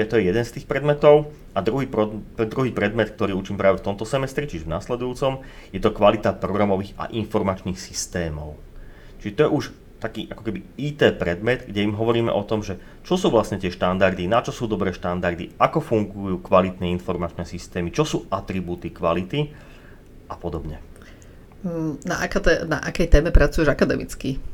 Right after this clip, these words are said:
Speaker 1: Akademicky tá téma, ktoré sa primárne venujem,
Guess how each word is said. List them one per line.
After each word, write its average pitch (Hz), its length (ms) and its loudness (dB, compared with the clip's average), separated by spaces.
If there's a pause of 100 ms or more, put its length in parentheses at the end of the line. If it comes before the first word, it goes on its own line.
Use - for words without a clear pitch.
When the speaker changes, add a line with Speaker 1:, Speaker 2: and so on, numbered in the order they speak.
(1300)
Speaker 1:
Akademicky 117 640 0
tá 98 240 6
téma, 95 400 0
ktoré 90 160 0
sa 90 160 -6
primárne 87 480 0
venujem, 90 400 -4